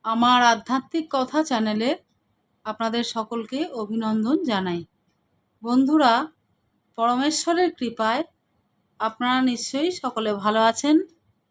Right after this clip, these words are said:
এবং সুস্থ আছেন। আজ আমি শ্রী শ্রী মা শারদামণি দেবীর একটি রচনা থেকে আপনাদের কাছে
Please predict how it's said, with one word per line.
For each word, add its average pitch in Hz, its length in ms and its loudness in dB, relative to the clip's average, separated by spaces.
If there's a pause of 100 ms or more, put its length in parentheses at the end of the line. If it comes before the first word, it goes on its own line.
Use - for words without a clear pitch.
(320)
এবং 226 340 -4
সুস্থ - 400 -10
আছেন। 175 420 -6 (1300)
আজ 294 320 2
আমি 277 460 4 (960)
শ্রী 262 220 -6
শ্রী 277 260 -2
মা 254 340 6
শারদামণি 254 760 4
দেবীর 269 520 2 (1040)
একটি - 280 -8
রচনা 254 420 4
থেকে 233 400 -6 (840)
আপনাদের 220 420 -4
কাছে 233 300 -8